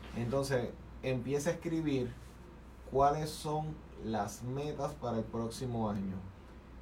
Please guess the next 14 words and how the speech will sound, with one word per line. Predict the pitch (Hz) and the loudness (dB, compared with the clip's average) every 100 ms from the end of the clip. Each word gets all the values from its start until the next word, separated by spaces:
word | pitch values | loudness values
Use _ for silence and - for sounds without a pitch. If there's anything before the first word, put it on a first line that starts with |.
| - - | -10 2
Te | 131 | 4
vas | 123 135 | 6 6
a | |
dar | 151 156 160 | 8 6 4
de | 156 | 2
cuenta | 160 165 160 139 | 2 0 2 4
que | 127 110 - - - - - - | 6 4 0 -14 -16 -16 -6 4
posiblemente | 147 - 180 208 214 208 196 160 135 | 6 6 2 4 6 6 4 4 6
vas | 127 | 6
a | 139 | 6
escribir | 139 151 156 | 0 -2 2
la | 135 123 | 2 2
primera | 120 123 156 143 110 117 - - - - - - | 0 0 2 2 2 -2 -8 -14 -14 -16 -16 -4
rápidamente, | 127 143 143 143 127 120 104 98 | 6 8 8 6 6 4 0 -2